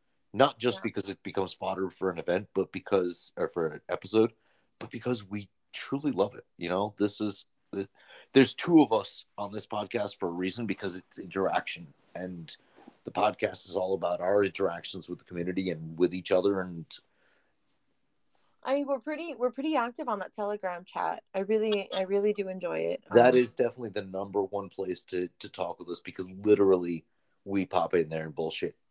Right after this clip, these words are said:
Speaker 1: every day we're available.
Speaker 2: Uh-huh. Yeah.
Speaker 1: Um,
Speaker 2: The
Speaker 1: you know,
Speaker 2: only
Speaker 1: it's
Speaker 2: thing
Speaker 1: gotten
Speaker 2: is
Speaker 1: to the
Speaker 2: we're
Speaker 1: point,
Speaker 2: staying
Speaker 1: dude, there's,
Speaker 2: away
Speaker 1: like,
Speaker 2: from
Speaker 1: there's a good morning, like,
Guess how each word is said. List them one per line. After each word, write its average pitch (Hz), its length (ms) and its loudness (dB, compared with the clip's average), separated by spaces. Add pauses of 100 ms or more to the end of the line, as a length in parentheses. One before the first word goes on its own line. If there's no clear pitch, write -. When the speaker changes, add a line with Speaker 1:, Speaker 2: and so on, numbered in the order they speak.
Speaker 1:
every 82 540 -4
day 76 280 -6
we're 73 220 -10
available. 175 420 4
Speaker 2:
Uh-huh. 175 220 2 (280)
Yeah. 180 220 2 (360)
Speaker 1:
Um, 82 420 -2 (240)
Speaker 2:
The 247 60 12
Speaker 1:
you 262 40 12
know, 254 60 12
Speaker 2:
only 262 100 12
Speaker 1:
it's 285 60 4
Speaker 2:
thing 294 140 0
Speaker 1:
gotten 311 120 12
Speaker 2:
is 277 60 4
Speaker 1:
to 247 60 0
the - 60 0
Speaker 2:
we're 294 60 2
Speaker 1:
point, 196 180 4
Speaker 2:
staying 262 180 6
Speaker 1:
dude, 247 140 2
there's, 240 160 6
Speaker 2:
away 233 260 2
Speaker 1:
like, - 120 -16
Speaker 2:
from 220 240 -2
Speaker 1:
there's 120 180 2
a 127 60 4
good 120 240 -2
morning, 117 460 -4
like, 92 360 -6